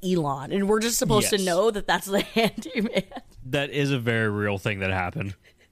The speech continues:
Speaker 1: They don't explain who Elon is. So for, like, ten, I don't know about you. I think we talked about this with Hillary. For ten minutes, I was watching this trying to figure out who the fuck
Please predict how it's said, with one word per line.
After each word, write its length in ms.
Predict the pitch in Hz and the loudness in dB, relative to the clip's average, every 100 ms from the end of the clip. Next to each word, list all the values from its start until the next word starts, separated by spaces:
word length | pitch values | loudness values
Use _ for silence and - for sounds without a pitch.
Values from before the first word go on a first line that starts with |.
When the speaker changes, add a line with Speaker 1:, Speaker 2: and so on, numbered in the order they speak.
| _ _ - - - - | _ _ -20 -20 -8 -2
Speaker 1:
They 120 | 285 | 0
don't 200 | 285 302 | 2 0
explain 760 | 320 - - 285 269 269 285 - _ _ | -4 -10 -4 0 0 0 -2 -8 _ _
who 180 | - 277 - | -6 -6 -4
Elon 400 | 277 294 254 196 | -2 0 0 -2
is. 180 | 180 170 | -4 -4
So 160 | 233 - - - - | -6 -8 -14 -20 -20
for, 200 | - 311 | -8 -4
like, 260 | 320 320 - | -2 -4 -4
ten, 320 | - 269 349 - | -4 -2 -2 -2
I 60 | |
don't 100 | 285 | -2
know 60 | 440 | -2
about 180 | 381 196 | -2 -4
you. 360 | 202 220 147 | -4 -2 -2
I 140 | 156 190 | -2 -2
think 200 | 359 392 | -2 0
we 120 | 359 | 0
talked 220 | 254 208 | 0 0
about 120 | 196 185 | -2 -4
this 80 | 175 | -6
with 120 | 170 | -8
Hillary. 260 | 196 175 - - - - | -6 -6 -8 -16 -16 -8
For 120 | 262 | -4
ten 240 | 247 370 | -2 0
minutes, 220 | 269 269 - | 0 0 0
I 60 | |
was 140 | 254 269 | -2 0
watching 280 | 190 196 269 | -2 -2 -4
this 140 | 285 | -6
trying 180 | - 247 | -4 -4
to 60 | |
figure 260 | 196 226 208 | -2 -2 0
out 120 | - | -2
who 60 | 226 | -2
the 80 | 208 | -4
fuck 340 | - 185 185 | -2 -2 -2